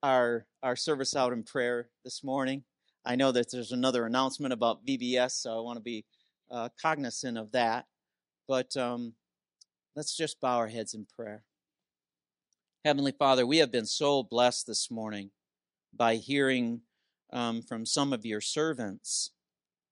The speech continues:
some who have, uh, uh, uh, uh, looked at the opportunities that you have placed around them and have said, "Yes, yes, Lord."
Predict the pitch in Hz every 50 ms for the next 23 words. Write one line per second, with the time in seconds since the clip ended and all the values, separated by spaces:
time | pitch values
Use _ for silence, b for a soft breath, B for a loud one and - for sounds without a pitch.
0 | _ _ _ - - - 139 135 135 131 123 117 135 127 123 117 117 113 110 107
1 | - 117 113 110 110 104 107 - _ _ _ _ _ _ _ - - 123 117 113
2 | - - - - - _ _ _ _ _ _ _ - 90 - _ _ _ _ _
3 | 113 117 95 _ _ _ _ - 117 131 127 139 165 165 - _ - - 151 139
4 | 135 131 131 - _ - 131 131 131 135 143 - - 123 - - - 160 165 160
5 | 147 - - 147 139 127 110 - 131 120 - - 135 143 147 135 135 135 127 -
6 | - - 156 143 143 - - - 113 117 123 131 139 135 131 120 110 110 107 107
7 | - _ _ _ _ _ _ _ _ _ _ _ _ _ - 127 123 120 120 123
8 | 120 - - - 127 113 110 110 120 127 127 117 92 - - - - - - -
9 | - - _ _ _ _ _ _ _ _ _ _ _ _ _ _ _ _ _ _
10 | _ _ - 123 131 127 117 98 - - - - - - - - _ _ _ _
11 | 120 113 104 110 131 123 117